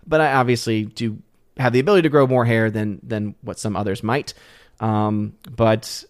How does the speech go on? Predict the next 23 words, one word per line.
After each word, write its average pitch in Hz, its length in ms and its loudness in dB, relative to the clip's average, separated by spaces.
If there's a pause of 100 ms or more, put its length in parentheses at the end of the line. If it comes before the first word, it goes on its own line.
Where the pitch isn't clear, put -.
(140)
yeah, 196 300 4
I 175 80 6
mean, 175 160 6
I, 160 240 0
I 160 80 2
don't 208 240 2
have 165 300 2
a 175 40 4
desire 180 540 2
necessarily 185 1000 0
to, 175 160 -4
to 175 140 -4
do 175 220 2
that 196 260 2
because 151 440 0 (280)
it's 151 160 0
just 165 200 -2
so 175 120 2
much 170 220 0
easier 156 400 2
to 156 140 -2
maintain 143 840 -2
this 131 520 -6